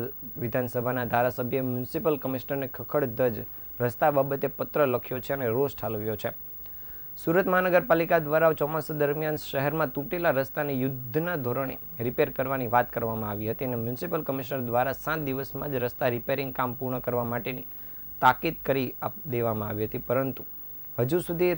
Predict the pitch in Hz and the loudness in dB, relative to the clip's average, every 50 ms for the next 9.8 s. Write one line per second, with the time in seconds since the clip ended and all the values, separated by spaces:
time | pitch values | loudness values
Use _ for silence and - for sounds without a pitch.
0 | - - 123 117 123 127 - - - 135 135 147 160 165 156 135 127 131 127 - | 0 -2 -2 -2 -2 -2 -4 -4 0 2 2 2 2 2 0 0 0 0 2 4
1 | 165 156 143 151 156 160 147 127 123 135 127 - - 143 131 117 120 127 - - | 4 4 4 2 0 0 0 0 0 0 -2 0 0 2 2 2 0 0 2 2
2 | 139 113 - - 110 110 101 104 107 110 - - - - - - - - - - | 2 2 2 -2 -4 -4 -4 -4 -4 -6 -6 -8 -12 -12 -14 -14 -12 -12 -12 -10
3 | - - - - 123 139 160 165 151 151 156 156 156 156 151 - 170 175 - - | -12 -10 -4 0 4 4 4 6 6 6 6 8 8 6 6 4 2 2 4 4
4 | 143 143 147 147 147 151 156 - 156 147 127 120 123 131 143 139 135 135 147 147 | 4 6 6 4 4 2 0 2 2 4 6 6 6 6 4 2 4 6 6 6
5 | 143 135 131 131 127 - 139 151 147 - - 131 131 127 - - 139 135 123 107 | 6 2 0 0 -2 0 0 0 0 0 0 -2 -2 -2 -2 -2 -2 -2 0 0
6 | 117 123 127 131 131 131 131 135 131 131 127 123 123 127 131 127 - 143 135 - | 0 0 0 0 0 0 0 0 0 0 0 0 0 0 -2 -2 -4 -4 -2 -2
7 | 135 143 151 147 170 156 - - - 139 131 147 151 160 156 135 127 135 - - | -2 -2 -2 -2 -4 -6 -6 -4 -4 -2 0 0 0 0 0 0 0 -2 -2 0
8 | 151 151 139 127 127 127 - - 156 156 156 143 - - 135 - 139 139 131 120 | 0 2 2 2 0 -2 -4 -4 -2 -2 -2 -4 -4 -6 -6 -4 -4 -2 -2 -2
9 | 101 110 120 117 110 107 104 104 101 104 104 104 104 - - | -2 -2 -2 0 0 -2 -2 -2 -2 -4 -4 -4 -4 -6 -6